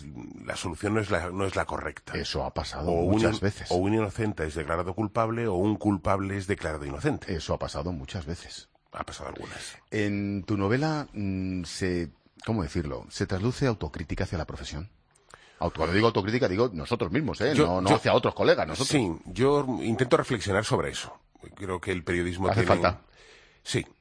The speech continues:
Speaker 1: Yo creo que el periodismo tiene co-, cosas maravillosas y otras que no lo son tanto.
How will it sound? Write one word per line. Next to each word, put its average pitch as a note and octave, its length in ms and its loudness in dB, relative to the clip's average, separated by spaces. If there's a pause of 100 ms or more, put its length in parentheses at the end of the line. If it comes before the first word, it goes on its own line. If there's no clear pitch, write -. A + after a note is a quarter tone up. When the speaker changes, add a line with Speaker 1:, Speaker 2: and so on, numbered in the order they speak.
(140)
Speaker 1:
Yo A2 180 -2
creo D3+ 120 2
que C#3 60 -2
el A#2 60 -2
periodismo F#2 320 -2
tiene F#2+ 180 -2
co-, D#2+ 480 -8
cosas F#2+ 260 -4
maravillosas G2+ 680 0
y C#2 100 -4
otras E2 240 -10
que A2+ 120 0
no G#2+ 80 0
lo B1+ 80 -4
son - 160 -14
tanto. - 320 0